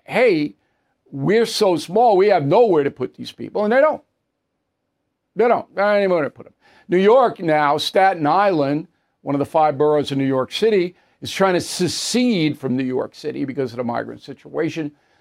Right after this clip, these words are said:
There's all kinds of horror here, uh, going on because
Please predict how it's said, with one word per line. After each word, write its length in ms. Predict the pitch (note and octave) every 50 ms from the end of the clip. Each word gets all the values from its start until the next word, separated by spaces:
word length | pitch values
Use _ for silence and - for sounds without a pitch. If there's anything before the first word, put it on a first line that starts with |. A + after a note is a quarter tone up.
| _ _ -
There's 180 | D#3+ D3 B2+
all 220 | D3 D3 D3 C3 -
kinds 800 | - - - - F3+ F3 F#3+ G3 G3 G3 G3 G3 F#3+ F3 - -
of 160 | - D3+ B2
horror 460 | C3 - G3 F3+ F3+ F3+ F3 E3+ E3
here, 400 | D#3 E3 E3+ E3 E3+ F3+ E3 D3+ _ _ _ _ _ _ _ _ _ _ -
uh, 220 | - C#3+ C#3 C#3 C3+
going 320 | B2 C#3+ D3 D3+ D3+ D3
on 320 | D3 D3 D3 D3+ D3+ D3+ D3+
because 400 | D3 - D#3 D#3 D#3 D3+ -